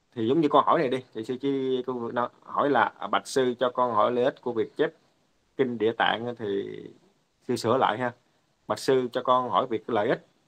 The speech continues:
mà, bạch sư cho con hỏi lợi ích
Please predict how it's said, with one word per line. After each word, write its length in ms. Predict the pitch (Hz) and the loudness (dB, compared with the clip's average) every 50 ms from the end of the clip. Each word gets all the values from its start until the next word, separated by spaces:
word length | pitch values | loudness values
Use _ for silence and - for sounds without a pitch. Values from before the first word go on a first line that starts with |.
| _ _ _ | _ _ _
mà, 480 | 113 110 110 110 110 107 107 104 104 - _ _ _ _ _ _ _ - - - - _ _ _ _ _ _ _ _ - | -10 -6 -4 -2 -2 0 -2 -2 -4 -6 _ _ _ _ _ _ _ -12 -12 -12 -12 _ _ _ _ _ _ _ _ -2
bạch 180 | 107 120 - | -2 -2 0
sư 220 | - - 151 151 143 - | 2 2 2 2 2 -2
cho 60 | 139 - | -4 -2
con 160 | 143 135 123 | -2 -2 -2
hỏi 200 | 90 98 123 143 | -2 -2 -2 -2
lợi 220 | 135 131 120 113 | -2 -2 -2 -2
ích 180 | 139 185 190 | -2 -4 -6